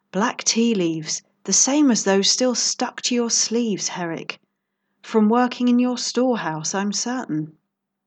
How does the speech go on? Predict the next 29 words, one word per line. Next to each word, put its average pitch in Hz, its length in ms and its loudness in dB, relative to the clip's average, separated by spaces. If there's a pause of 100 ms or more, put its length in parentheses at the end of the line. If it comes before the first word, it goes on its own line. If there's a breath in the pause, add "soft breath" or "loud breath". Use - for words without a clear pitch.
(500)
"Shall 311 280 0
I 311 100 4
throw 277 260 0
this 240 220 -4
miscreant 208 640 -2
in 220 80 -2
the 220 80 -2
dungeon, 202 560 -2
Mayor 254 200 0
Moorcroft?" 269 760 -2 (680)
the 175 100 -6
cute 180 340 -2
young 175 280 -2
guard 170 320 -4
asked 165 540 -8
as 185 80 -6
she - 160 -4
lavished 185 640 -2
the 185 100 0
investigator 175 800 -4
with 170 120 -2
a 175 40 -6
smile. 160 640 -4 (680)
"Of - 160 -8
course - 440 -4
you 240 80 0
should, 170 320 -6
my 165 180 -4
dear," 160 420 -6